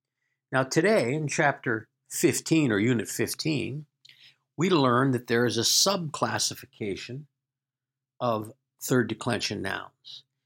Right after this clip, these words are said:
and these are generally called in grammar books I stem nouns. There are masculine and feminine I stem nouns that have one set of endings, and neuter I stem nouns.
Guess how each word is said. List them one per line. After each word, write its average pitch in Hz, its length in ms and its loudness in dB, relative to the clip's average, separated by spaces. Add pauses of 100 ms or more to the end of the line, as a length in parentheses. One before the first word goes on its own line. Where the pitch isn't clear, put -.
(160)
and 113 160 -2
these 160 260 4
are 139 160 4
generally 147 480 2
called 120 560 0
in 110 140 -2
grammar 110 320 -4
books 98 440 -14 (380)
I 123 260 0
stem 113 760 -8
nouns. 107 380 -10 (1500)
There 107 100 -12
are 98 80 -8
masculine 123 680 -2
and 107 140 -4
feminine 147 440 0
I 139 140 -2
stem 135 380 -4
nouns 139 680 -6
that 101 100 -10
have 101 160 -4
one 110 240 -6
set 107 220 -6
of 104 100 -8
endings, 107 460 -12 (440)
and 113 160 -2
neuter 127 320 4
I 101 140 -2
stem 92 400 -10
nouns. - 520 -20